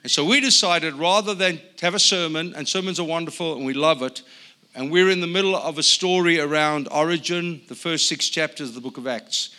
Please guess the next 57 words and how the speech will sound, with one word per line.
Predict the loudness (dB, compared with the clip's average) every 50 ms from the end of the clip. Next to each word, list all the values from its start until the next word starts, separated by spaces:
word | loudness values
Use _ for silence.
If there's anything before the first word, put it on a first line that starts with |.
| -20 -20 -20 _ _
Rob | 0 2 4 4
and | 2
I | 4 4
said, | 4 4 4 2 2
"Why | 2 4 4 4
don't | 4 2 0 0 0
I | 0 0 0
just | 0 -2 -6 -8 -6 -6
interview | -6 -6 -6 -4 -6 -6 -4 -4 -4 -4
him?" | -4 -8 -10 -14 -12
So | -8 -4 -4
I'm | -2 0 0
gonna | 0 0 0
introduce | 0 -2 -4 -6 -4 -2 0 0 0 0
him | 0 -2
to | -2 -2 -2
him | -2
in | -2 -4
a |
moment, | -2 0 0 0 0 -2 -4 -8 -12 -20 -20 -6 _
but | -2 -2 0
because | -2 -2 2 4 4 4 4 2
the | 2 2
space | 2 2 4 2 4 4 4 4 4
is | 2 0 -2 0
limited, | 0 0 0 -2 -4 -4 -6 -8 -10 -10 -14 -20 _ _ _ _ _ _ _ _ -6
okay, | -2 0 0 0
now | 0 2 0
I'm | 0 0
gonna | 0 0 2
let | 2 2 2 2
you | 0 0 0 0
vote. | 0 0 0 0 0 -4 -10 -14 -16 -16 _ _ _ _ _ _ _ _ _ _ _ _ _ _ _ _ -16 -8
Should | -4 -2 -2 2
we | 4 4 4
bring | 4 4 2 2 4
the | 4 2 2
chairs | 4 4 4 6 6 6 4 4 2 0
in | 0 0 0 0 0
here | 2 4 4 4 4 2 0 -4 -10 -10 -8
and | -6 -4 -2
we | -2 0 0
sit | 0 0 0 -2 -4
here | -2 2 4 4 4 4
and | 2 0
do | -2 0 0 0
it? | 0 -2 -4 -10 -20 -20 -20 _ -8 -6
Or | -4 -2
should | 0 0 0 0
we | 0 0
go | 2 2 4 4
up | 2 2 0 -2
the | -2 0 2
eighteen | 2 2 2 0 0 -2 -2 0 -2
inches | -2 -2 0 0 0 0 2 0 0 0 -2 -2
and | -2 -4 -4 -4 -4
become | -4 -6 -4 -2 0 0 0 0 -2 -6 -8 -12